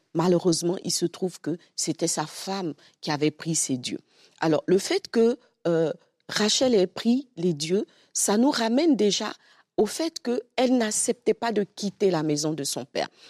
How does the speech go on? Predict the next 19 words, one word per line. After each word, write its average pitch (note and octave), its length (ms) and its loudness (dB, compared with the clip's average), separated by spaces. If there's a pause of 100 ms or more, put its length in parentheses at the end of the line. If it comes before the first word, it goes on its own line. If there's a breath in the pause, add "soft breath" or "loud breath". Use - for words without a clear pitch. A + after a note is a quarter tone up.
(160 loud breath)
Quelque G3+ 240 0
part, A#3 320 -4 (220 loud breath)
elle F#3+ 120 2
voulait F#3+ 320 0
garder F3+ 680 0 (240 soft breath)
toujours A3 380 -2
le F#3 140 4
contact, G3 640 -6 (180 loud breath)
elle F#3 140 4
voulait F3 280 0 (100)
garder G#3 400 0
le F#3+ 120 2
lien F3 360 0
avec E3 300 -4
la D#3+ 200 -2 (220 soft breath)
maison E3 340 2
de D3+ 100 -2
son C#3 200 -6
père. B2 240 -6